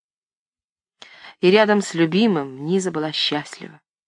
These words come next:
Ее тревожило только сознание, что другим было труднее, и особенно ему, Эргу Нору. Если бы только она могла.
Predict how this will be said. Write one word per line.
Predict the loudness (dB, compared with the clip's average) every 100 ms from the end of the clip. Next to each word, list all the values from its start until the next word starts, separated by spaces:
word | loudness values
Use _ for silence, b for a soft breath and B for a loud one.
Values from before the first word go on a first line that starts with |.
| _ _ _ _ _ _ 0
Ее | 4 4
тревожило | 6 6 6 2
только | 2 0 0
сознание, | 0 2 4 4 2 -4
что | -6 -8
другим | 0 2 2 2 2 2 0
было | 2 2 0
труднее, | -4 -6 -4 -2 2 2 2 -2 -8 _ b b b b b 0
и |
особенно | 0 4 2 4 2
ему, | 2 4 4 4 0 -2
Эргу | 0 0 0 -2
Нору. | 0 0 -2 -8 -16 _ _ _ _ _ _ _ _ _ _ _ 0
Если | 2 2 -4
бы | -8 -10 -4
только | -6 -4 -10 -6
она | -6 -6
могла. | -8 -8 -8 -10